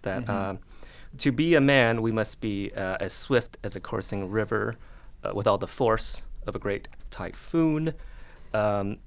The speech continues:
Speaker 1: with all the strength of a raging fire, and yet mysterious as the dark side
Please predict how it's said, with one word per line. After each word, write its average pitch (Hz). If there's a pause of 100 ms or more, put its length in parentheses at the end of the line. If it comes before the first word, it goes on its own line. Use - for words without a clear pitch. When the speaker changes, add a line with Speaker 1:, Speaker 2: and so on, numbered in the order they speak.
Speaker 1:
with 123
all 131
the 113
strength - (440)
of 113
a 113
raging 127
fire, 110 (400)
and 135
yet 151 (140)
mysterious 143 (360)
as 123
the 110
dark 113
side 101